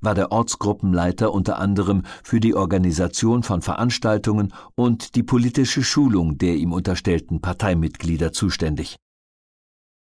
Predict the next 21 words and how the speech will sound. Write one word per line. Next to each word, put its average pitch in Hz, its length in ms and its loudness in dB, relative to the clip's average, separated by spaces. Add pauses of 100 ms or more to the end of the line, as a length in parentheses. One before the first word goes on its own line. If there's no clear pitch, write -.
(220)
Über 151 220 2
dem 139 160 4
Ortsgruppenleiter 110 1120 0 (180)
stand 104 300 -2
der 110 80 0
Kreisleiter. - 800 -6 (580)
Er 139 280 2
hatte 139 240 0
sich 120 200 -2
um 117 100 0
die 92 120 0
gesamte 113 480 0
politische, 113 800 0 (220)
kulturelle 107 720 2 (180)
und 131 300 0
wirtschaftliche 113 800 -2
Arbeit 85 340 -2
seines 85 320 -2
Kreises 90 460 0
zu 92 120 -4
kümmern. 85 340 -2